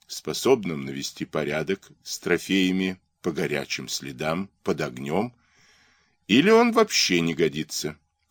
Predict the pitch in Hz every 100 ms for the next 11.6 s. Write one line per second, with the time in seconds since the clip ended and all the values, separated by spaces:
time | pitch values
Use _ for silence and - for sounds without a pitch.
0 | - - - - 120 135 107 196 190 -
1 | 110 - - 98 - - 95 90 90 85
2 | 85 - 80 82 78 73 - - 73 85
3 | 131 117 113 98 - 69 64 _ _ _
4 | _ _ _ _ _ _ _ _ _ _
5 | _ - 110 113 - 208 - - - _
6 | - 92 131 147 - 73 67 - 64 -
7 | _ _ _ _ - - _ 170 180 143
8 | 120 104 - 90 90 85 107 104 113 107
9 | 107 107 98 98 95 - 101 95 98 95
10 | - 90 - 92 90 87 - 87 76 85
11 | - 87 90 82 85